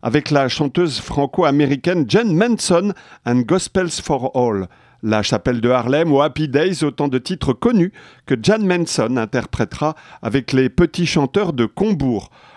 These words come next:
L'entrée est à trente-neuf euros, samedi quatre mai à vingt heures trente.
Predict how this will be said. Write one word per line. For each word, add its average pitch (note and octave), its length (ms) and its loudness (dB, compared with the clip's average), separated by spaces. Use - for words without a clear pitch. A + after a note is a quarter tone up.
L'entrée B2 560 0
est A2 200 -2
à G#2+ 160 -2
trente-neuf C3+ 920 0
euros, C3+ 280 0
samedi C3 520 0
quatre C3+ 420 0
mai C#3+ 280 0
à G#2+ 200 0
vingt F3+ 400 0
heures - 180 -2
trente. B2+ 380 -4